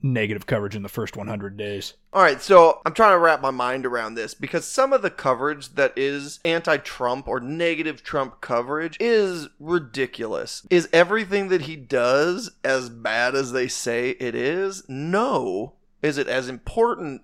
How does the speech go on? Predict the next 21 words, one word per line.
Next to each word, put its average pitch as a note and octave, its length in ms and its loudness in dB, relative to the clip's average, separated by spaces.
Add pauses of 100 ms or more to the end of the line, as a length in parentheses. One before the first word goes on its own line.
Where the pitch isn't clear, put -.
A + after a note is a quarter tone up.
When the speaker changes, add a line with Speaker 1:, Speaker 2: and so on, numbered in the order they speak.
Speaker 2:
as B2 360 -2
they A#2+ 200 -4
say A#2 280 -4
it F#2+ 100 -6
is? C#2+ 360 -10
No. B2 640 -4
Is B2+ 160 -8
it B2 120 -10
an B2 100 -10
easy B2 300 -12
target B2 500 -6
that F2+ 140 -6
everybody A#2 440 -6
can, A#2+ 160 -10
like, A#2 320 -12
get A#2+ 440 -8
at B2 400 -4
and B2 280 -6
look B2+ 400 -8
at? B2+ 400 -6
Yes. A#2+ 680 -8